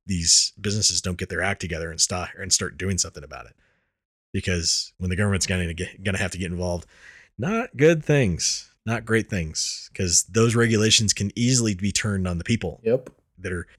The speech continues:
Speaker 1: innocently just trying to sell you things, even if it's just, you know, a mom and pop shop. Like, "Oh, we're gonna, you know, we'll,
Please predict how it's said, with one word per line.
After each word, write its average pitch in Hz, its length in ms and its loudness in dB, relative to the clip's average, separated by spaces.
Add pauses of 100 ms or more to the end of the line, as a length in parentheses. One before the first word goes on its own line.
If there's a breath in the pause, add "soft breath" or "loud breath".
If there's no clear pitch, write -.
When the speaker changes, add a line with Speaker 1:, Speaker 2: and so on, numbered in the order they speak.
Speaker 1:
innocently 127 540 6
just 95 220 2
trying 104 320 2
to 95 180 -2
sell 107 320 6
you 87 160 2
things, 82 480 -10 (380 soft breath)
even 107 320 4
if 95 180 0
it's - 200 2
just, - 280 2
you 101 80 0
know, 87 120 0
a 85 40 0
mom 95 220 0
and 85 120 -2
pop 95 240 -4
shop. - 360 -6 (800)
Like, 82 160 -4
"Oh, 170 240 6
we're 120 180 6
gonna, 110 120 4
you 107 180 4
know, 98 60 4
we'll, 107 180 2